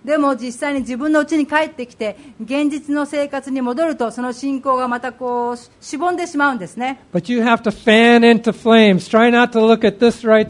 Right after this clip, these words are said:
Speaker 2: now. Try to listen to me.
Speaker 1: えー、今ちょっとパワーポイントを修正していますから、そちらを見ないで、えー、でもその信仰、あー、大会の中でかき立てられた信仰を、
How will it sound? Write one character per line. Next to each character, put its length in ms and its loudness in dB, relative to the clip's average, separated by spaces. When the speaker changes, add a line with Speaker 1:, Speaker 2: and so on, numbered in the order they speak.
Speaker 2:
now. 280 2
Try 240 4
to 180 -2
listen 380 -2
to 120 -2
me. 320 0
Speaker 1:
え 220 -4
ー、 20 -2
今 180 0
ち 60 -8
ょ 40 -4
っ 20 -14
と 100 -10
パ 140 2
ワ 60 4
ー 20 0
ポ 140 -4
イ 20 -2
ン 40 -4
ト 60 -2
を 60 0
修 180 -4
正 180 0
し 60 -6
て 100 -6
い 60 -2
ま 100 0
す 80 -10
か 100 -4
ら、 40 -2
そ 140 -6
ち 100 -12
ら 160 0
を 60 -2
見 80 -2
な 140 -4
い 40 -8
で、 400 -6
え 640 -12
ー、 20 -16
で 120 -4
も 100 -2
そ 140 -6
の 100 -4
信 320 -2
仰、 460 2
あ 220 0
ー、 60 -12
大 200 -2
会 200 -2
の 120 -2
中 240 0
で 80 -2
か 140 -8
き 40 -20
立 160 -8
て 140 -10
ら 80 -2
れ 80 -4
た 100 -8
信 400 -4
仰 420 -2
を、 260 0